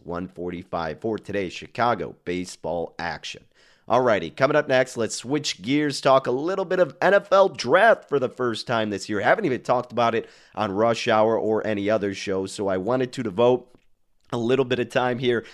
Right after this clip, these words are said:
on the CityCast talking about the N F L draft. Nothing that I've played officially, but a few that I'm really strong about and that I probably will end up playing, and just some to throw out there for you so you can be aware of those odds. So we'll get to that next here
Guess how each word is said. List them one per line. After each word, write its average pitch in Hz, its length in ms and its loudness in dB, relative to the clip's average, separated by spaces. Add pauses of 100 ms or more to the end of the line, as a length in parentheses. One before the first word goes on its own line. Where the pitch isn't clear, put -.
(200)
on 113 160 -2
the 107 60 -2
CityCast 107 720 -2
talking 107 340 -2
about 98 300 -2
the 92 140 -6
N 101 100 -2
F 95 160 -8
L 95 140 0
draft. 104 420 -2
Nothing 180 440 -6
that 160 120 2
I've 143 240 2
played 131 300 -2
officially, 117 720 -2
but 101 160 -2
a 92 40 -4
few 190 360 -12
that 139 160 0
I'm 117 200 -8
really 190 320 2
strong 143 460 2
about 139 420 2 (480)
and 120 140 0
that 127 100 4
I 113 100 4
probably 160 540 -2
will 107 200 0
end 101 160 -2
up 95 120 -6
playing, 101 320 -6
and 120 220 -4
just 113 220 -8
some 104 300 -2
to 98 120 -12
throw 92 380 -4
out 92 240 -4
there 87 160 -4
for 87 260 -8
you 85 80 -6
so 87 200 -8
you 120 200 -8
can 123 180 -10
be 90 120 -8
aware 82 320 -4
of 76 140 -10
those 80 280 -8
odds. 60 300 -10
So 90 100 -8
we'll 90 200 -6
get 120 240 -4
to 123 40 -8
that 107 180 0
next 101 360 -4
here 101 240 -2